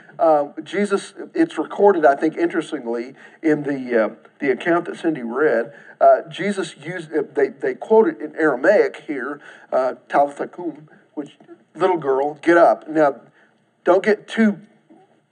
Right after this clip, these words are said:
focused on this, but isn't it interesting that Talitha and Tabitha only have one letter difference? I just find that interesting. Yeah. Talitha. So, uh,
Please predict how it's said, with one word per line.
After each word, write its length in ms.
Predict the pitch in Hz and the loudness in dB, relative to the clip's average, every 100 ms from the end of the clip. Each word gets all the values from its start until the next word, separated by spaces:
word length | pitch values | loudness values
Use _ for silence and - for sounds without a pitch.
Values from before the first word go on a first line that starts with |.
| _ _ _ | _ _ _
focused 400 | - 185 165 - | 4 4 2 -6
on 100 | 131 | -4
this, 200 | 131 135 - - _ | -2 -4 -6 -20 _
but 180 | 160 180 | 4 6
isn't 160 | 233 | 6
it 100 | 214 | 4
interesting 420 | 190 202 165 156 123 | 0 -2 -4 -6 -4
that 320 | 113 - - | -8 -10 -4
Talitha 580 | 226 247 - - - - _ _ _ _ | 0 2 0 -4 -12 -14 _ _ _ _
and 200 | 139 131 | -8 -2
Tabitha 560 | 185 208 - - 117 - _ | 0 0 0 -6 -8 -10 _
only 200 | - 165 | -4 -2
have 140 | 160 143 | 0 0
one 280 | 143 160 160 | 0 0 4
letter 240 | 151 123 | 4 2
difference? 360 | 117 113 113 131 | -4 -8 -4 2
I 120 | 143 147 | 4 2
just 340 | 151 151 165 | -4 -4 -2
find 200 | 160 139 | 0 0
that 120 | 113 | -4
interesting. 360 | - - - - _ _ _ _ _ _ _ _ _ _ | -8 -12 -16 -20 _ _ _ _ _ _ _ _ _ _
Yeah. 120 | 147 127 - _ _ _ _ _ _ _ _ _ _ _ _ _ _ _ _ _ _ _ _ | -10 -10 -10 _ _ _ _ _ _ _ _ _ _ _ _ _ _ _ _ _ _ _ _
Talitha. 420 | - 135 117 - - _ _ _ _ _ _ _ _ _ _ _ | -2 -2 -2 -14 -20 _ _ _ _ _ _ _ _ _ _ _
So, 540 | - 277 160 202 214 _ _ _ _ _ _ | 4 6 6 2 -4 _ _ _ _ _ _
uh, 360 | 196 180 156 147 | 4 6 6 2